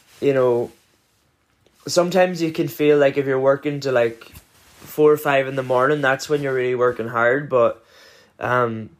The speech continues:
it's the getting up every single day at the same time and, like, having the discipline to call it off at the same time that was, like,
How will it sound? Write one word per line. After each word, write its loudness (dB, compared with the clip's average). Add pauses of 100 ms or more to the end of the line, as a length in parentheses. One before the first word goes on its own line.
(300)
it's -6
the 2
getting 0
up 2
every 2
single -2
day 4
at -2
the -6
same -4
time -6 (240)
and, -6
like, -2
having -6
the -4
discipline -2
to -4
call 2
it 2
off 2
at -10
the -10
same -4
time -2
that -4
was, -4
like, -4